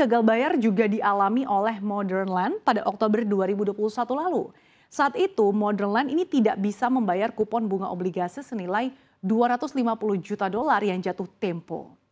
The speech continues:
Pada saat yang sama, perusahaan yang terdaftar di Bursa Saham Hong Kong itu juga mencari dana segar berupa pinjaman hingga delapan ratus juta yuan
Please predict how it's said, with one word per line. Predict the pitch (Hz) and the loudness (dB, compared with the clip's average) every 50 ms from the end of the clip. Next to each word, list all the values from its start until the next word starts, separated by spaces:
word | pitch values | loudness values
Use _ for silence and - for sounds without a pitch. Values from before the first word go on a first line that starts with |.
| _ _ _ _ _ _ | _ _ _ _ _ _
Pada | - 185 180 170 - | -4 -4 -4 -2 -4
saat | 175 180 180 | -4 -4 -4
yang | 175 170 | -6 -2
sama, | - 294 403 392 294 185 170 180 262 285 - - _ _ | 0 0 0 2 0 -2 -4 -4 -6 -8 -8 -16 _ _
perusahaan | - 226 240 233 285 302 | -2 0 0 0 0 -2
yang | 330 339 285 262 | -2 -2 -2 -2
terdaftar | 214 202 196 196 196 - 269 277 | -2 -2 -2 -4 -2 -2 -2 0
di | 254 220 190 | 0 0 0
Bursa | 196 208 - 226 220 | -2 -4 -2 -2 -4
Saham | 214 - 196 196 | -2 -2 -4 -4
Hong | 185 185 196 196 | -4 -6 -6 -6
Kong | 196 190 190 | -4 -4 -4
itu | 214 311 320 | -2 -2 0
juga | 269 220 185 190 180 | 0 2 0 0 -2
mencari | 180 175 - 185 196 185 | -4 -6 -6 -4 -4 -4
dana | 175 170 175 | -4 -4 -8
segar | 180 - 196 175 190 254 381 427 - - - _ _ _ - | -8 -8 -6 -2 -2 0 -2 -2 -6 -10 -20 _ _ _ -2
berupa | 202 233 277 349 392 392 | 0 0 4 2 2 2
pinjaman | 403 359 269 254 247 240 214 214 302 415 | 4 4 4 4 4 4 4 2 0 0
hingga | - - 294 285 294 359 359 254 | 0 0 2 2 4 4 2 2
delapan | 262 262 269 269 269 269 302 285 | 4 2 2 2 2 0 -2 0
ratus | 269 285 285 277 - 330 311 - - - - - - _ _ _ _ - | 0 -2 -2 -2 -4 -6 -6 -6 -8 -10 -10 -12 -16 _ _ _ _ -10
juta | 175 165 160 - 262 311 311 - - 302 285 277 269 | -10 -8 0 2 2 2 2 0 -2 -2 0 0 0
yuan | 262 220 196 208 285 320 359 320 - - 165 | 0 0 0 0 0 0 0 -2 -4 -6 -8